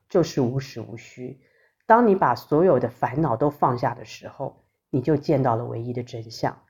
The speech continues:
也是我们说的这个诸法如意。啊，从体性上来讲啊，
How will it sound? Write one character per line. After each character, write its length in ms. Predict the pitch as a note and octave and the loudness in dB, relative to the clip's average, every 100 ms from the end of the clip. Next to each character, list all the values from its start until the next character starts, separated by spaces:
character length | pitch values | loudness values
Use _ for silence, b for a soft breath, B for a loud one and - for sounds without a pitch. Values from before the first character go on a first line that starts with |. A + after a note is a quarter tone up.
| _ _ - | _ _ -4
也 100 | C3 | -2
是 180 | - | 0
我 140 | E3+ C3+ | 2 2
们 140 | A#2 | -2
说 240 | A#2+ D3+ C#3+ | -4 0 2
的 120 | A#2+ | 0
这 160 | B2 A#2+ | -2 -4
个 260 | A#2+ A#2 - | -6 -12 -4
诸 200 | F#3 F3 | 0 0
法 220 | - - | -2 -8
如 240 | A#2+ A#2+ | -18 -16
意。 340 | - C#3 C#3 _ _ _ _ _ _ _ - | -12 -12 -12 _ _ _ _ _ _ _ 0
啊， 340 | D#3+ D3 C#3+ | 2 4 2
从 560 | C#3+ - E3 E3 G3+ G#3 | 0 0 2 4 2 -2
体 320 | - D#3 A#2+ | -6 -4 -2
性 240 | - C4 | 0 0
上 240 | G#3 G3 C#3 | 4 4 2
来 180 | A#2+ | 0
讲 260 | C3+ C#3+ B2 | -2 -2 -4
啊， 320 | - - - | -4 -18 -18